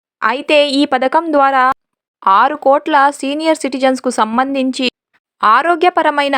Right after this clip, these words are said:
ఖర్చులకు సంబంధించి సామాన్య ప్రజలు లబ్ధి చేకూరుతారని కేంద్రం తెలియజేస్తుందండి.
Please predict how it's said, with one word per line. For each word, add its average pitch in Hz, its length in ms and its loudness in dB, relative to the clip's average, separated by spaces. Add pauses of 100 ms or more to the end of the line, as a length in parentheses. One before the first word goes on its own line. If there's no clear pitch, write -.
ఖర్చులకు 285 540 -4
సంబంధించి 254 760 -2 (480)
సామాన్య 311 580 0
ప్రజలు 285 440 0
లబ్ధి 247 340 -4
చేకూరుతారని 269 960 0
కేంద్రం 254 400 -2
తెలియజేస్తుందండి. 233 920 -2